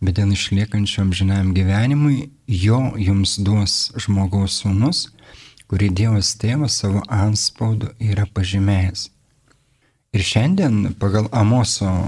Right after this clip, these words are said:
pranašo aštuntą skyrių vienuoliktą eilutę, ten labai gra-, graži eilutė, sako, "Aš sukelsiu ne duonos badą,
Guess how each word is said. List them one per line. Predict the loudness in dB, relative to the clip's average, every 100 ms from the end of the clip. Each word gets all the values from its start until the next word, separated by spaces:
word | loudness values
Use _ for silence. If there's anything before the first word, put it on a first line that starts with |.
| -6 -8
pranašo | -2 0 2 0 -2 -4
aštuntą | -2 0 0 -2
skyrių | -4 -4 -2 0
vienuoliktą | 0 2 2 0 -2 -4 0
eilutę, | 0 0 0 -2 -6 -6 _ _ _ _ _ _ _ _ _
ten | 0 2
labai | 2 2
gra-, | 0 -2
graži | -2 0 0 0 0
eilutė, | 0 -2 -4 -4 -8 _ _ -10
sako, | -4 -2 -2 -2 0 0 -4 -10 _ _ _ _ -6
"Aš | -4
sukelsiu | -4 -2 0 0 -2 -2 -4 -2
ne | 0 2 2
duonos | 0 2 2 0 -2
badą, | -2 -2 -2 0 0